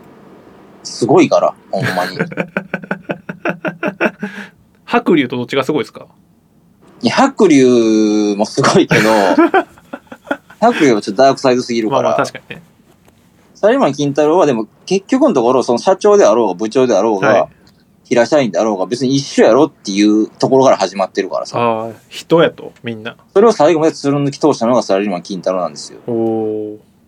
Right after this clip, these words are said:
Speaker 1: お金とかも稼いでも別に使っちゃうし。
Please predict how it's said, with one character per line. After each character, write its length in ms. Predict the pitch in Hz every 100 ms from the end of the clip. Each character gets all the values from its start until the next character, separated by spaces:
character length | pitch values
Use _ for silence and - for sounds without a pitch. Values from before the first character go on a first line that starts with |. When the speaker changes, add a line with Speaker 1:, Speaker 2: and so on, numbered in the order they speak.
| _ _ _ _ _
Speaker 1:
お 40 | -
金 220 | 120 123
と 100 | 113
か 120 | 92
も 260 | 90 85 -
稼 300 | - 120 104
い 40 | 98
で 80 |
も 120 | 147 98
別 220 | 92 92
に 100 | 87
使 180 | - 101
っ 80 | -
ち 120 | -
ゃ 60 | 101
う 60 | 92
し。 220 | -